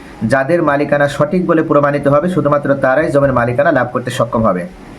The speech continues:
জমির মালিকানা প্রমাণের ক্ষেত্রে পূর্ব থেকে দখল সূত্রে মালিকানা লাভ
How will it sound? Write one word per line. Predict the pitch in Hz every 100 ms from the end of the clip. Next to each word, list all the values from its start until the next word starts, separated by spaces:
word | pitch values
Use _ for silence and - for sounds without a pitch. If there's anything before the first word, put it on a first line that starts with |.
| -
জমির | 107 143 156
মালিকানা | 139 139 160 170 170
প্রমাণের | 170 147 147 147 139
ক্ষেত্রে | 139 139 151 151 185 - - -
পূর্ব | 147 165 170 180
থেকে | 180 180 180 127
দখল | 127 143
সূত্রে | - 175 175
মালিকানা | 139 131 139 143 135
লাভ | 127